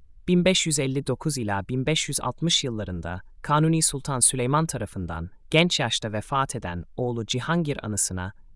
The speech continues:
Mimar Sinan'a yaptırılmıştır. Beyoğlu,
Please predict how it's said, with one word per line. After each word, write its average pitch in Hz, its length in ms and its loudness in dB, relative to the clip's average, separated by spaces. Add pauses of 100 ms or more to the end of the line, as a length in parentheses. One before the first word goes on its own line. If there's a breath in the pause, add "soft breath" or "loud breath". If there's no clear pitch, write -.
Mimar 147 300 6
Sinan'a 117 400 2
yaptırılmıştır. 90 920 -8 (1200)
Beyoğlu, 113 460 4